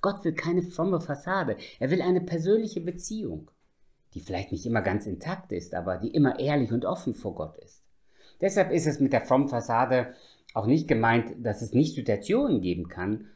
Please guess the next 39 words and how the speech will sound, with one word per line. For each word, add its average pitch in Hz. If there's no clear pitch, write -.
wo 147
du 165
Zweifel 175
hast 82
oder 117
wo 143
du 147
deinen 151
Gefühlen, 175
deiner 135
Beziehung 156
zu 143
Gott 151
nicht 147
mehr 147
widerspiegeln 87
und 139
du 139
don-, 175
dennoch 151
betest, 131
die 113
Bibel 123
liest 120
und 113
Dienste 208
wahrnimmst. 151
Entscheidend 208
ist, 202
dass 165
wir 160
festhalten, -
dass 113
es 117
einen 123
Gott 180
im 208
Himmel 120
gibt, 80